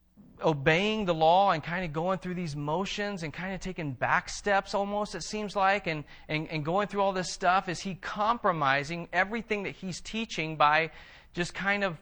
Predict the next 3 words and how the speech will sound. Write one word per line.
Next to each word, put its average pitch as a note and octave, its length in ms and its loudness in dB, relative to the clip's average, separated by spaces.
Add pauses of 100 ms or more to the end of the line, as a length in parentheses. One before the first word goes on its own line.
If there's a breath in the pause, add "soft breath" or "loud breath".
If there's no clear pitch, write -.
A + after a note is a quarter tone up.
(480)
looking D3+ 640 0
like C#3 440 2 (340)
this F3 600 0